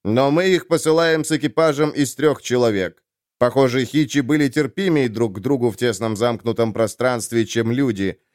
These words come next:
Есть корабли больше и меньше этого, но в последнее время процент невернувшихся среди них очень высок. Наверное, просто полоса неудач, но...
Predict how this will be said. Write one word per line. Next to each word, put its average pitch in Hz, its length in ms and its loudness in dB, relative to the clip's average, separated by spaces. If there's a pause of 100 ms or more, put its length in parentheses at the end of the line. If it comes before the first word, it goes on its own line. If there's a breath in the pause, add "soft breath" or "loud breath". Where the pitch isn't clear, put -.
(160)
Есть 165 400 2
корабли 185 400 0
больше 165 460 0
и 156 200 2
меньше 165 420 0
этого, 127 580 0
но 139 180 0
в - 80 -6
последнее 143 540 0
время 156 260 0
процент 139 520 -2
невернувшихся 143 800 0
среди 135 280 -2
них 139 280 -2
очень 131 400 0
высок. 127 500 -2 (500)
Наверное, 180 520 2
просто 156 400 2
полоса 156 500 2
неудач, 156 680 0
но... 101 540 -2